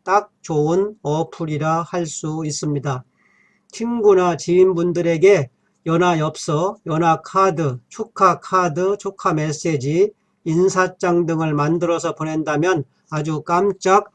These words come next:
놀라실 겁니다. 자, 그러면 오큐 애니메이티드라고 하는 앱을 소개해 드리겠습니다. 자, 우선 플레이스토어로 가서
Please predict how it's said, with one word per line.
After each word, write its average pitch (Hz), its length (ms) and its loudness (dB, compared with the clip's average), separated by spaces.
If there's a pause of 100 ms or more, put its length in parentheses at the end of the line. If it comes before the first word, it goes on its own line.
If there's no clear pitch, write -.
(120)
놀라실 151 1040 0
겁니다. 139 560 -2 (720)
자, 170 260 -4
그러면 180 480 4
오큐 180 720 2
애니메이티드라고 165 1040 0
하는 151 400 2 (280)
앱을 170 460 0
소개해 165 560 -2
드리겠습니다. 147 840 -4 (580)
자, 175 240 -2
우선 156 640 2 (260)
플레이스토어로 185 840 2
가서 151 580 -4